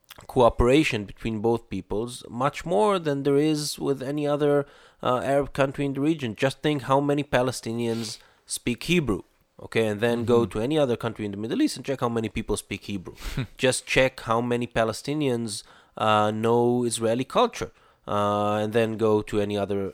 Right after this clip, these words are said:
Speaker 1: country in the Middle East, uh, and check, check this out, or, you know, and I could give more and more, uh, examples. Uh, look how many, uh, Palestinians are citizens of Israel. There are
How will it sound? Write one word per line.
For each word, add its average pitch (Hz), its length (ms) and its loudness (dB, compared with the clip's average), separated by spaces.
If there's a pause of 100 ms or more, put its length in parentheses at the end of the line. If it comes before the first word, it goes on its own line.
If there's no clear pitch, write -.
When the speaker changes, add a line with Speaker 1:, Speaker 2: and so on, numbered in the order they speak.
(120)
Speaker 1:
country 101 320 -6
in 101 80 -8
the 95 60 -8
Middle 98 280 -6
East, 104 300 -6 (400)
uh, 95 300 2
and 104 180 -6
check, 117 260 4 (400)
check - 360 -4
this - 340 -8
out, 101 320 2
or, 95 340 -8
you 139 120 -8
know, 131 100 0
and 123 140 0
I 120 60 -2
could - 160 -14
give 123 200 0
more 120 300 2
and 117 80 -2
more, 113 320 2 (340)
uh, 98 220 2
examples. 180 560 2 (260)
Uh, 123 220 4 (260)
look 143 280 2
how 147 160 0
many, 151 520 0 (100)
uh, 127 280 -2
Palestinians 143 880 0
are 123 60 2
citizens 226 500 2
of 120 140 0
Israel. 98 340 -6 (200)
There 107 100 -4
are 110 160 2